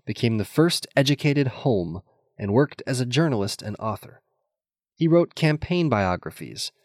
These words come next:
magazine articles, and was a regular correspondent for a New York newspaper. In his letter, he tips off the small-town editor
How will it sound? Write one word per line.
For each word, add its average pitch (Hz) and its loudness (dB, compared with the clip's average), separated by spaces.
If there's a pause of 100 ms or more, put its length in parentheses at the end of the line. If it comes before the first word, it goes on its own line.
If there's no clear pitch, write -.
(140)
magazine 131 2
articles, - -4 (540)
and 120 -2
was 117 4
a 110 4
regular 151 4
correspondent 131 2
for 101 -2
a 90 -2
New 107 0
York 117 2
newspaper. - -4 (520)
In 165 6
his 175 6
letter, 98 6 (340)
he 131 0
tips - 2
off 147 6
the 104 -2
small-town 120 2
editor 110 -2